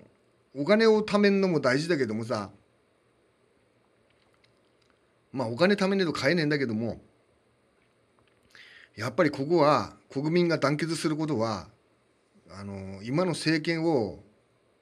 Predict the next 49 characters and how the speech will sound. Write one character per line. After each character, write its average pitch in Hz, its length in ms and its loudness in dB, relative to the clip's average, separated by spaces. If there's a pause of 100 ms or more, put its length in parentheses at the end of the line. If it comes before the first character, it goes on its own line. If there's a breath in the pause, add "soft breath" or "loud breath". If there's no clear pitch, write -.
(140)
脅 143 220 4
す 214 140 0
っ - 20 2
て - 160 -8
こ 104 80 -4
と 104 80 -6
だ 101 120 -6
よ 98 40 -8
ね。 107 220 -10 (1000 soft breath)
そ 185 200 -6
う 185 40 -2
す 180 60 -8
る - 80 -20
と、 113 640 0 (1900)
も 151 160 -2
し 170 100 -2
か 185 120 4
し 175 80 -2
た 170 80 -2
ら 131 80 0
だ 107 120 -4
よ、 175 360 0
今 120 240 -4
ち 127 80 -8
ゃ 123 80 -4
ん 147 80 -4
と 143 140 -6
野 107 580 -4
党 160 220 -6
共 156 240 -4
闘 147 180 -2
で 117 80 -2
や 104 120 -2
れ 156 100 0
ば 170 160 2
い 156 100 0
い 156 40 0
ん 156 40 0
だ 143 100 2
け 120 120 -2
ど 107 100 -6
ね、 139 220 -2
そ 143 80 -6
の 127 80 -4
消 135 200 -2
費 127 120 -8
税 127 180 0
ゼ 110 140 2
ロ、 143 200 0